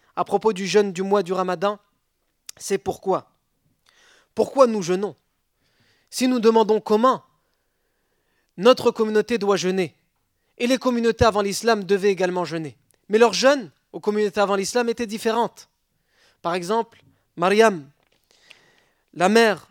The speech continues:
du prophète Isa alayhi salam, le Coran dit à son sujet, au sujet de son jeûne, lorsqu'elle s'exprima, elle dit, « J'ai fait le serment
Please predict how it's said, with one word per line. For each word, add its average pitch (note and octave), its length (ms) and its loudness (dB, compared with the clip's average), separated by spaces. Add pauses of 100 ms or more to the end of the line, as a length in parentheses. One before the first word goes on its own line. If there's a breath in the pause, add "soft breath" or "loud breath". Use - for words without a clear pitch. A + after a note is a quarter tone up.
du E3 140 -12
prophète G#3 640 -6 (420)
Isa G#3 400 2
alayhi G3+ 340 0
salam, A3+ 460 -2 (1160 soft breath)
le E3 140 -6
Coran G#3+ 320 2
dit F#3 180 -4
à G#3+ 60 2
son G#3+ 140 -4
sujet, G3+ 340 -8
au G#3 120 -4
sujet G3+ 300 -8
de G3 100 -8
son G3+ 180 -8
jeûne, A3 320 -4 (480)
lorsqu'elle F#3 380 -8
s'exprima, G#3+ 580 -4
elle F3 180 -6
dit, « A3 280 -10 (1300)
J'ai G3 180 2
fait A#3 200 0
le G#3+ 140 0
serment G3+ 560 -2